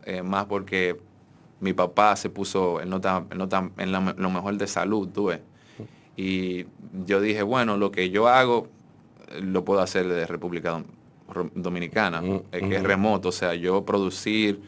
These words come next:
Speaker 1: con internet ya, eso se puede hacer de donde,
Speaker 2: Exacto.
Speaker 1: de donde sea. O sea, yo dije,
Speaker 2: Exacto.
Speaker 1: "Mira, yo prefiero estar en República Dominicana, armo la banda allá, estoy tocando, me mantengo busy,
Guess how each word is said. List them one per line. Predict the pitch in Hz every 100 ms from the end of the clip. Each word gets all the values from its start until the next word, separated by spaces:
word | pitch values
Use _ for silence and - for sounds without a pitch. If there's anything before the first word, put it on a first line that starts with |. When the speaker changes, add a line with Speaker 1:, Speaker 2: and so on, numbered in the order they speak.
| - - -
Speaker 1:
con | 95
internet | 98 98 98 98 104 113 110
ya, | 101 98 98
eso | 92 -
se | 104
puede | 95 98
hacer | 92 - 101
de | 92
donde, | 90 87 82 - -
Speaker 2:
Exacto. | 107 - 98 80 -
Speaker 1:
de | 95
donde | 98 95
sea. | 90 120 98
O | 87
sea, | 90
yo | 95
dije, | 104
Speaker 2:
Exacto. | 98 101
Speaker 1:
"Mira, | 101
yo | 95 95
prefiero | 107 107 104
estar | 101 101 104
en |
República | 92 92 98 104 107
Dominicana, | 104 107 117 113 160 139 - - - - - - - - - - -
armo | 98 107 107
la | 104
banda | 104 101 101
allá, | 95 110 143 147 - - - - - -
estoy | - 107 107
tocando, | 107 101 120 147 139
me | 117
mantengo | 101 95 104 104 101
busy, | 101 135 143 143 127